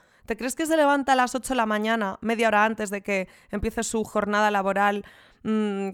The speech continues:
con las sábanas todavía pegadas y va así por la vida? No. Esta gente madruga, se pone las pilas, eh, trabaja en sí mismo, ya sea física o intelectualmente,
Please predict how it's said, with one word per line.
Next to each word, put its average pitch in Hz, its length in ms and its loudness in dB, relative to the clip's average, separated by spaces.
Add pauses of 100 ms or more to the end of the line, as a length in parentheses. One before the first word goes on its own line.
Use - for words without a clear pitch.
con 202 500 -4
las 196 180 -2
sábanas 233 400 0
todavía 214 400 0
pegadas 196 680 0 (440)
y 214 600 -4 (200)
va 220 220 4
así 226 220 -4
por 233 180 -2
la 214 120 2
vida? 226 220 0
No. 185 440 -4 (100)
Esta 262 240 -2
gente 277 400 -2
madruga, 202 680 0
se 208 120 -8
pone 269 240 0
las 233 280 0
pilas, 202 560 -4 (300)
eh, 208 200 -2
trabaja 220 400 0
en 311 80 0
sí 294 220 -2
mismo, 254 460 0
ya 214 160 -2
sea 277 200 -2
física 285 400 -4
o - 20 0
intelectualmente, 233 1120 -2